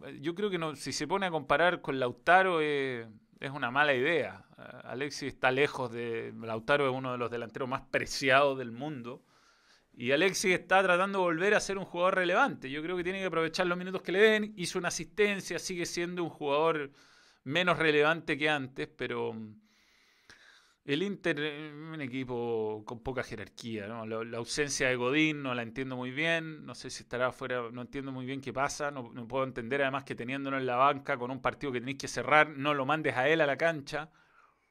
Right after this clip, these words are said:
Eh, raro, raro, raro.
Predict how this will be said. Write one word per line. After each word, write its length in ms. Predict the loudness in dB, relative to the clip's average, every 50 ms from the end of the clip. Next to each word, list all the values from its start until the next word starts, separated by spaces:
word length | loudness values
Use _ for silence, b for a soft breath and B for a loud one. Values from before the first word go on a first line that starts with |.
| b b b b b b b b b b b b _
Eh, 880 | -16 -12 -10 -8 -8 -8 -8 -10 -10 -10 -10 -12 -12 -12 -12 -14 -14 -8 0
raro, 460 | 4 6 8 8 6 4 -2 -8 -16 _ _ _ _ _
raro, 420 | -10 -8 -8 -8 -8 -10 -16 -20 _ _ _ _ _ _ _ _ _ _ _ _ _ _ _ _ _ _ _ _ _ _ _ _ -16
raro. 420 | -14 -12 -12 -12 -14 -18 -20 _